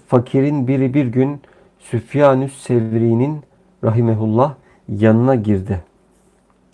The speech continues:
ve sohbetine katılmak istedi. Süfyan adama, "Buyur, eğer zengin olsaydın seni yakınıma almazdım." dedi.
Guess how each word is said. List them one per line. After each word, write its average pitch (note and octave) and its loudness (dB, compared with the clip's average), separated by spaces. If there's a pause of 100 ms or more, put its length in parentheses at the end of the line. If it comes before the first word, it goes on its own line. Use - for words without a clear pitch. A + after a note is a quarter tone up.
(460)
ve C3+ 4 (220)
sohbetine A#2+ 0
katılmak A2 -2
istedi. F#2 -4 (580)
Süfyan B2 0 (140)
adama, A2+ 2 (360)
"Buyur, C3 2 (320)
eğer B2+ 4
zengin A#2+ 0
olsaydın B2 0 (280)
seni A#2+ 0
yakınıma A2+ 0
almazdım." A2 0
dedi. F#2 -8